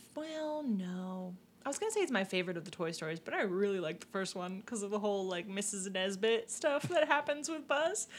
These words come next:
<laughs> He gets his arm removed and he, like, loses all sense of self. <laughs> Um,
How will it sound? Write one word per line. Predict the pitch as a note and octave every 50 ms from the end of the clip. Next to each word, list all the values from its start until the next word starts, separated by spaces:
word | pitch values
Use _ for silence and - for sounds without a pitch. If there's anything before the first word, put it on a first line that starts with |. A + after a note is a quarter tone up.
| - - -
<laughs> | - - - A4+ F4+ -
He | - F3+ E3
gets | D#3+ F3 E3 D#3
his | - -
arm | C4+ B3 B3 B3 B3
removed | B3+ B3+ B3+ B3+ B3+ A#3 C4
and | B3 A#3+
he, | A3+ G#3+
like, | G#3 G#3+ G#3 G3
loses | A3+ A3+ A3 A3+ A3+ A3+ G#3+
all | G#3+ G#3+ A3
sense | A3 - - G3 F#3
of | B3 G#3
self. | F#3+ - D#4 G#3 F3 D#3
<laughs> | - E3+ D#3+ D3+ - F3 D#3 - - F#3 F#3 F3+ - - D3+ D3+ - - - - - - F3 F4+ - - - - - - - - - - C#5+ C#5 A4 - D#3
Um, | B3+ B3 B3 A#3 A3+ A#3+ C4+